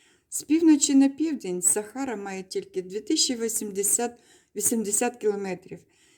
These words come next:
і ця віддаль виростає щороку на шість кілометрів. Нещодавно науковці на основі вивчення росту пустель оголосили, що Сахарі близько чотирьох тисяч років. Та якщо Землі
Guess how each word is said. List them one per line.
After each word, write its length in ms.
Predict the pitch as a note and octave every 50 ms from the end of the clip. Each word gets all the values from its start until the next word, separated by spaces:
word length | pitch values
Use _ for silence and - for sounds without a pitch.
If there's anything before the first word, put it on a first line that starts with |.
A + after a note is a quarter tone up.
| _ _ _ -
і 80 | A#3+
ця 300 | A3 - - - C4 A3+
віддаль 520 | F#3+ F#3 F#3 G#3 C4 D4 - B3+ G#3 F3 F3+
виростає 600 | F3+ G3+ G#3 G#3 G3+ G3 - - A3+ B3+ C4 A#3+
щороку 520 | - - - A3 G#3 G3+ F#3+ F#3+ - F#3
на 280 | F3+ F3+ F3+ F#3+ F#3+ F#3
шість 440 | - - - - G3+ A#3+ - - -
кілометрів. 680 | B3 A3+ G3+ F#3+ F3+ F3 F3 F3 - F#3 F3 - - _ _ _ _ _ _ _ _ _ _ _ _ _ _
Нещодавно 640 | - A#3+ C4+ - - C#4+ B3+ D#4 F#4+ F#4+ D#4 B3+ A#3
науковці 800 | A#3 B3 B3+ C4 C4 B3+ - B3+ A3 G3 - - - - E3+ D#3+ E3 - _ _ -
на 180 | G3+ A3+ A#3
основі 440 | A#3+ A#3 - - C#4 D4+ D4 B3 A#3+
вивчення 640 | A3 G#3 A#3+ C4 B3+ C4 - - G#3+ G#3 G3+ G#3 G#3
росту 340 | A3+ A#3 A3 - - - F#3+
пустель 440 | F#3+ - F#3 F3 - - B3+ C#4+ - - - - _ _ _ -
оголосили, 800 | - B3 B3 D4+ D4 D4+ D4 - - - F3+ E3+ D#3+ D#3 D3 E3 - _ _ _ _ _ _
що 200 | - - A#3+ A3
Сахарі 600 | - - G3+ F#3+ - - G#3+ C4 E4+ D#4 A3 F3+
близько 720 | E3+ E3+ F3 F#3+ F#3+ F#3+ G#3 A#3 B3+ - - - F#4 F4
чотирьох 480 | F4 - - F#3 - F#3 G3 A3+ A#3+ -
тисяч 460 | - G3+ G#3 G3+ - A3+ G#3 - -
років. 360 | E3+ D#3+ D#3+ D#3+ - E3 D#3 - - - - - - - - _ _ _
Та 80 | - A#3
якщо 380 | B3+ C4 B3+ B3+ - B3+ B3
Землі 540 | A3+ G#3+ A3+ A#3 A3 F#3+ F3 D#3 D3+ D3+ -